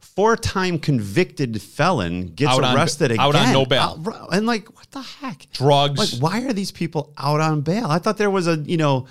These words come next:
Speaker 1: three-strike rule in New York State. So
Speaker 2: Nope.
Speaker 1: why is he a four-time convicted felon? Now he's committing another crime,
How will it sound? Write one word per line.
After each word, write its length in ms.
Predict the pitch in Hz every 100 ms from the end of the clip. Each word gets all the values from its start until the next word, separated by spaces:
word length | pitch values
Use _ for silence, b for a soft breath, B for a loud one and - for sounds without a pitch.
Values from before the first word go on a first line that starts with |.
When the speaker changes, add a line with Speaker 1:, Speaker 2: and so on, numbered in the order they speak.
| B B B
Speaker 1:
three-strike 600 | 175 190 - - 220 -
rule 360 | 113 107 85 85
in 80 | 85
New 80 | 85
York 240 | 80 76
State. 480 | - 87 73 - 104
So 140 | 127
Speaker 2:
Nope. 80 | 127
Speaker 1:
why 140 | 160 233
is 100 | 220
he 80 | 190
a 40 |
four-time 580 | 143 196 185 - 175 170
convicted 400 | 160 147 147 104
felon? 380 | - 202 135 127
Now 180 | 156 165
he's 120 | 156
committing 400 | 156 156 156 127
another 360 | 117 175 196
crime, 460 | - 104 87 92